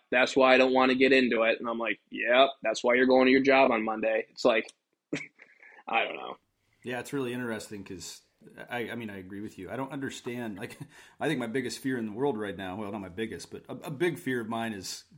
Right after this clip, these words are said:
Speaker 2: having to go back to a W two. I just, I'm not an employee. I'm just not. And there's so many, so many other ways to make money in this world. We've talked about this a hundred times on here too, John. We're a, we're a business podcast now, aren't we, John? I mean, it's just how, I mean,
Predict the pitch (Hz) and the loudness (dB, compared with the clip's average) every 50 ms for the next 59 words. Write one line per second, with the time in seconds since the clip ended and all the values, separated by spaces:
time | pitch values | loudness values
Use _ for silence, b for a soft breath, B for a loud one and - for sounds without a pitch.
0 | 127 - 120 113 107 104 95 104 98 98 95 - - 101 92 104 95 90 85 80 | -16 -12 -12 -10 -10 -10 -10 -10 -10 -10 -10 -12 -12 -14 -12 -12 -12 -12 -12 -14
1 | 80 - 113 92 82 80 - 92 90 95 90 - - _ b b b b b b | -14 -14 -14 -14 -14 -16 -16 -16 -16 -16 -16 -16 -18 _ b b b b b b
2 | b b b 107 143 160 160 147 147 147 143 139 139 135 - 156 185 180 101 87 | b b b -4 -2 0 0 0 0 0 0 -2 -4 -4 -6 -8 -8 -8 -8 -8
3 | 85 - 90 110 113 120 139 - - 104 107 135 143 107 - - 123 131 165 170 | -10 -8 -8 -6 -6 -6 -6 -6 -6 -6 -6 -4 -4 -6 -6 -6 -6 -4 -4 -4
4 | - - - 139 113 110 101 95 85 85 _ _ - 165 165 - - - - - | -4 -6 -6 -6 -6 -6 -8 -12 -16 -18 _ _ -20 -20 -20 -20 -20 -14 -8 -4
5 | 151 135 127 117 104 107 110 107 92 92 90 92 92 92 90 90 90 87 82 - | -2 -2 -2 -2 -4 -6 -8 -8 -10 -10 -12 -12 -12 -12 -12 -12 -12 -12 -12 -14
6 | - 101 90 82 - 95 101 98 90 85 82 82 82 - - 87 85 85 85 92 | -14 -14 -14 -12 -12 -12 -12 -12 -12 -14 -14 -16 -16 -16 -14 -14 -12 -12 -12 -14
7 | 95 - - 98 - - - 78 80 - 143 139 139 107 92 104 92 90 90 - | -14 -14 -14 -16 -14 -16 -16 -14 -8 -6 -6 -6 -6 -8 -14 -14 -14 -14 -14 -14
8 | 113 98 98 95 98 90 82 92 92 85 - - 120 117 117 - 95 87 87 90 | -14 -14 -14 -14 -16 -18 -16 -18 -18 -18 -16 -16 -16 -16 -16 -16 -16 -16 -16 -18
9 | - b b b b b b 196 381 302 - - - - - 370 226 - 160 226 | -20 b b b b b b -8 -8 -8 -8 -8 -6 -4 -4 -4 -2 -2 -2 -2
10 | 214 151 127 - - - 127 113 101 95 - 107 95 87 - - 104 92 90 92 | -2 -2 -6 -6 -6 -4 -4 -4 -4 -6 -10 -10 -10 -10 -10 -12 -12 -10 -10 -8
11 | 131 170 196 180 175 196 202 220 214 139 135 131 123 123 120 135 135 - - 151 | -8 -8 -8 -8 -6 -6 -4 -4 -2 -2 -2 -2 -2 -4 -6 -8 -10 -8 -8 -8
12 | 131 - - - - - - 151 170 - 135 - - 170 175 175 170 | -10 -10 -14 -18 -20 -16 -12 -8 -8 -8 -8 -8 -8 -8 -8 -8 -8